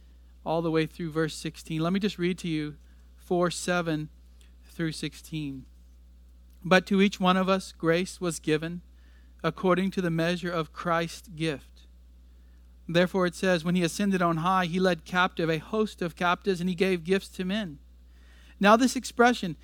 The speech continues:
"he ascended," what does it mean except that he also had descended into the lower parts of the earth? He who descended is himself also he who ascended far above all the heavens,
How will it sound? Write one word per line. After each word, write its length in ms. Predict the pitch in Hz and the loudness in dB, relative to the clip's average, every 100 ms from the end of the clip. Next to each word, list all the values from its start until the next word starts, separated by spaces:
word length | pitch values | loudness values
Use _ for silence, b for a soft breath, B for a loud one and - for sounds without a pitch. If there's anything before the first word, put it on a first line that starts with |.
| b | b
"he 180 | - 214 | 4 6
ascended," 420 | 202 - 233 208 | 6 6 4 6
what 140 | 180 208 | 6 4
does 140 | 254 | 4
it 100 | 269 | 6
mean 160 | 247 294 | 6 6
except 300 | 247 214 - | 4 0 0
that 100 | 196 | 2
he 80 | |
also 380 | 190 202 220 208 | 4 2 2 -2
had 180 | 175 160 | -2 -2
descended 500 | 170 - 220 233 185 | -6 -2 0 2 2
into 220 | 170 165 | 0 -2
the 140 | 170 165 | 0 2
lower 260 | 175 180 | 2 0
parts 340 | 170 170 160 - | -2 -4 -4 -10
of 60 | |
the 160 | 151 151 | -8 -8
earth? 160 | 151 - - - b b b b b b - | -8 -12 -20 -20 b b b b b b -8
He 160 | 170 | -4
who 160 | 165 170 | -2 0
descended 640 | 160 170 - 202 190 170 | 0 -2 -2 0 2 2
is 200 | 160 160 | 2 0
himself 500 | 175 160 - 180 175 - | -2 -8 -2 0 0 0
also 580 | 165 180 - 156 143 135 b b b b | 0 0 -2 -4 -4 -6 b b b b
he 180 | 185 | -4
who 140 | 165 175 | -2 0
ascended 600 | 175 180 - 175 151 147 | 2 0 0 -6 -4 -4
far 560 | - - 170 180 185 196 | -8 0 2 4 2 2
above 320 | 185 165 151 | 0 2 2
all 540 | 175 180 196 220 233 | 2 4 6 8 6
the 100 | 226 | 4
heavens, 640 | 202 208 151 131 120 - | 4 2 0 -6 -10 -18